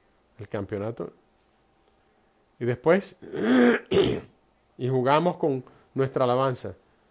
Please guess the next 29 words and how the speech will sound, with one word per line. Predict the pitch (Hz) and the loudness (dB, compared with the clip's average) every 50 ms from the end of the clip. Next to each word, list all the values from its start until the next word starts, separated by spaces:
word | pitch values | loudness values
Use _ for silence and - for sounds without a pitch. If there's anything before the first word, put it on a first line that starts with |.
| _ _ _ _ _ _ _ _ _ _ _ _ _ _ _ _ _ _ _ _ | _ _ _ _ _ _ _ _ _ _ _ _ _ _ _ _ _ _ _ _
Nos | 127 120 - | -12 -10 -6
ponemos | - 117 110 117 127 127 131 | -4 -2 -2 -2 -2 -2 -2
a | 117 | -2
hablar. | 107 120 143 156 156 156 151 151 156 151 - _ _ _ _ _ _ _ _ _ _ _ _ _ _ _ _ _ _ _ _ _ _ _ _ _ _ _ _ _ _ _ _ _ _ _ _ _ _ _ | 0 2 4 4 6 4 4 2 0 -4 -8 _ _ _ _ _ _ _ _ _ _ _ _ _ _ _ _ _ _ _ _ _ _ _ _ _ _ _ _ _ _ _ _ _ _ _ _ _ _ _
Este, | - 131 117 113 - - 123 113 113 113 | -6 -4 -4 -4 -4 -4 -2 -2 -2 -2
sí, | - - 269 220 143 | -2 0 2 2 2
voy | 123 131 127 131 | 2 2 2 0
a, | 143 151 - | 0 -2 -6
llegaré | 143 123 117 131 131 127 120 123 131 | -8 -4 0 0 2 2 2 2 2
a | 143 | 2
la | 165 151 | 2 2
iglesia | 139 143 160 160 156 - | 2 2 2 0 0 0
a | 156 | 0
la | 123 113 | 0 0
hora | 123 139 143 | 0 0 -2
que, | - 127 107 - | -4 -6 -8 -8
que | - - - 110 | -10 -8 -6 -4
llegue. | 98 104 120 143 151 135 | -4 -2 -2 -2 -4 -4
Bueno, | 110 117 123 107 87 | -6 -6 -8 -8 -10
si | - - 107 | -12 -12 -8
llego | 95 107 120 127 120 | -6 -6 -4 -4 -2
tarde, | - 131 135 143 143 | -2 -2 -2 -2 -2
¿qué | 120 117 | -4 -4
importa? | 110 - 131 131 139 - 135 127 127 - _ _ _ _ _ _ _ _ _ _ _ _ _ _ _ _ _ _ _ _ _ _ _ _ _ _ _ _ _ _ _ _ _ _ _ _ _ _ _ _ _ _ _ _ _ _ _ _ _ _ _ _ _ _ _ _ _ _ _ _ _ _ _ _ _ _ | -4 -4 -4 -4 -4 -6 -8 -10 -10 -12 _ _ _ _ _ _ _ _ _ _ _ _ _ _ _ _ _ _ _ _ _ _ _ _ _ _ _ _ _ _ _ _ _ _ _ _ _ _ _ _ _ _ _ _ _ _ _ _ _ _ _ _ _ _ _ _ _ _ _ _ _ _ _ _ _ _
Las | - 113 - | -14 -6 -4
cosas | - 139 - 185 170 | -4 -2 -2 -2 -2
están | - 185 170 165 | 0 0 2 2
al | 160 151 | 2 2
revés. | 131 123 123 147 156 113 - - - - - | 2 2 4 4 4 2 0 -4 -10 -18 -20